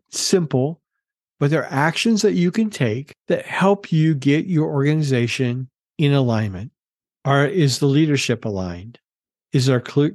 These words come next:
clear communication? Are we making sure our systems are aligned?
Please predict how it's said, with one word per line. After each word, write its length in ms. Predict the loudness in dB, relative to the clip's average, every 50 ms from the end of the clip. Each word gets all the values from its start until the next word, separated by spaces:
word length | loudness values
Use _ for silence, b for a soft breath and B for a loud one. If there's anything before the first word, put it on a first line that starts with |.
| -6 -14
clear 320 | -4 0 2 2 2 2
communication? 920 | 0 -2 0 0 2 2 0 0 0 -2 -2 -2 -4 -6 -8 -8 -10 -12 -16 _ _ _ _ _ _ _ _ _ _ _ _ _ _ _ _ 0
Are 80 | 2 2
we 100 | 4 4
making 360 | 4 4 4 4 2 2 2
sure 220 | 2 2 2 2
our 120 | 2 2 0
systems 560 | 0 0 -2 -2 -2 -2 -4 -4 -4 -4 -6
are 160 | -6 -6 -8
aligned? 460 | -8 -6 -6 -6 -6 -8 -10 -14 -18